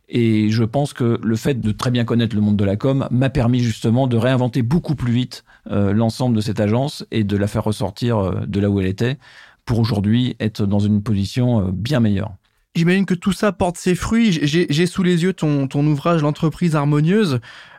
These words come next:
Speaker 2: Tu peux nous donner peut-être un ou deux exemples d'éléments qui viennent cristalliser cette transformation ? Est-ce que c'est par rapport à du bien-être collaborateur ? Est-ce que c'est à des moments que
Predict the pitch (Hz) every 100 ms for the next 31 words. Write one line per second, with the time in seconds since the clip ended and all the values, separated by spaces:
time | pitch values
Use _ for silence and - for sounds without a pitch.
0 | - 175 156 254 233 151 151 175 151 175
1 | 151 151 _ - 165 185 165 151 156 143
2 | 170 196 175 135 147 160 190 - 147 151
3 | - 180 - 170 165 151 175 175 147 156
4 | 135 147 143 - 175 170 - 160 - 139
5 | - 120 117 135 131 131 131 135 131 -
6 | 135 131 131 165 175 156 - 143 - 147
7 | 135 127 131 143 143 143 147